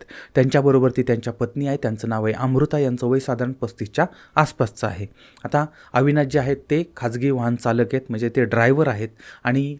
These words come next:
त्यांच्या कामानिमित्त ते साधारण दोन दोन, चार चार दिवस घराच्या बाहेर असायचे आणि त्यांच्या कमाईवरती यांच्या कुटुंबाचा उदरनिर्वाह चाललेला होता. दोघांचाही पतीपत्नींचा संसार चालू होता, पण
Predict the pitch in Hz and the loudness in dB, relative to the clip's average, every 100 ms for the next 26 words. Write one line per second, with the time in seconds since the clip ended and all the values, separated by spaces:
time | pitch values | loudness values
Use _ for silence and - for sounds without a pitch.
0 | - 123 131 147 131 120 120 113 107 - | -4 -2 -2 -2 -2 0 0 0 -2 -4
1 | 120 131 123 120 127 131 123 120 123 127 | -4 -4 -4 -2 0 -2 0 0 0 0
2 | 123 110 - 117 113 123 170 - - - | 0 -2 -2 -4 0 0 0 -4 -20 -4
3 | 120 117 117 143 139 147 123 101 98 92 | 0 0 0 0 2 4 2 0 -6 -8
4 | 98 - - - - 123 131 135 143 175 | -10 -12 -20 -12 -2 -2 2 2 2 -2
5 | - 139 127 120 110 139 120 117 123 117 | -2 0 0 0 -2 -2 -2 -2 -6 -6
6 | 113 110 104 123 107 107 101 101 98 101 | -4 -4 -4 -4 -4 -4 -4 -2 0 0
7 | 175 - - - 160 147 123 104 101 135 | 0 -4 -20 0 4 4 4 2 -2 -4
8 | 143 - - 127 135 143 131 160 165 123 | -4 -10 -6 2 2 2 0 -2 -2 -4
9 | 127 117 120 117 - 139 - _ - 123 | -4 -4 -2 -4 -2 -6 -6 _ 0 2
10 | 123 139 135 127 123 113 113 117 _ _ | 4 2 2 0 0 -2 -8 -12 _ _
11 | _ - 156 | _ 2 2